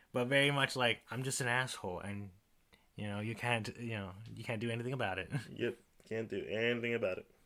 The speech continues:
Speaker 2: And that's kinda what Namor <laughs> is, 'cause people don't. Yeah, and,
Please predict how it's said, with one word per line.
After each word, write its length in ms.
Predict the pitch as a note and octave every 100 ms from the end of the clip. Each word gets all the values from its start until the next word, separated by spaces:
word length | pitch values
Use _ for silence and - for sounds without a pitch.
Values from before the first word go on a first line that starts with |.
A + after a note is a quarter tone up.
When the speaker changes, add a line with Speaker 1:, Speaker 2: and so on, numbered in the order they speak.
| _ _ _ _ _ _ _ _ - -
Speaker 2:
And 360 | B2 B2 A#2+ G#2+
that's 260 | B2 A#2+
kinda 380 | - A#2+ A#2 A#2
what 180 | A#2 -
Namor 420 | A#2 A#2 D3 C#3+
<laughs> 60 | G#3
is, 240 | A#3 D#3+
'cause 240 | - D3+
people 320 | - F3 D#3 D#3
don't. 260 | - C#3 - - - - E3+
Yeah, 320 | F#3 G3+ C#3+ C#3+
and, 180 | C#3